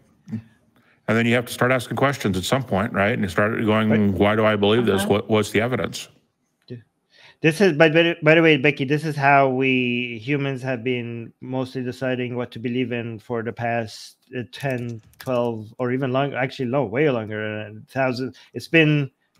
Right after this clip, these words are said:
Speaker 2: thousands and thousands of years. This is not a new thing. It's only recently that y-, there's a good portion of the population who is, uh,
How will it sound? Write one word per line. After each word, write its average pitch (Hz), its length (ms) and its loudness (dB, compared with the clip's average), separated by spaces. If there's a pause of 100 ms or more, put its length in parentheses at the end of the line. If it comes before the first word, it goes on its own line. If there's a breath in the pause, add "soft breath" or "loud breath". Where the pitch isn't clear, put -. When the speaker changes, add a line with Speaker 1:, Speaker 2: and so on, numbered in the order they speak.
(320)
Speaker 2:
thousands 156 520 4
and 143 140 2
thousands 139 440 0
of 127 160 -4
years. 127 280 -2
This 127 200 -10
is 123 80 -14
not 131 160 -4
a 127 60 -4
new 131 180 -6
thing. 117 220 -12
It's 120 160 -6
only 175 200 0
recently 123 920 -4 (240)
that 120 240 -8 (100)
y-, 117 320 -14
there's 120 240 -4
a 117 300 -4
good 127 220 -4
portion 123 340 -4
of 110 80 -6
the 117 80 -4
population 117 720 -6
who 113 240 -4
is, 104 160 -12 (120)
uh, 120 40 -14